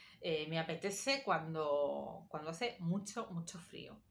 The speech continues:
Realmente es uno de esos perfumes que, mm, te abrazan, te acogen y es, mm, súper chulo. Eh, me encanta, me encanta. Como veis, hace tiempo que lo tengo, no he gastado mucho porque es un perfume que con poquitas gotas, al menos, mm, a mí me dura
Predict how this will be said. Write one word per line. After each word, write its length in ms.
Realmente 580
es 140
uno 220
de 60
esos 220
perfumes 420
que, 400
mm, 320
te 80
abrazan, 560
te 60
acogen 520
y 180
es, 340
mm, 260
súper 320
chulo. 260
Eh, 260
me 60
encanta, 500
me 80
encanta. 380
Como 160
veis, 560
hace 220
tiempo 280
que 80
lo 140
tengo, 480
no 160
he 40
gastado 380
mucho 480
porque 320
es 100
un 120
perfume 400
que 100
con 260
poquitas 460
gotas, 460
al 120
menos, 420
mm, 360
a 140
mí 120
me 120
dura 400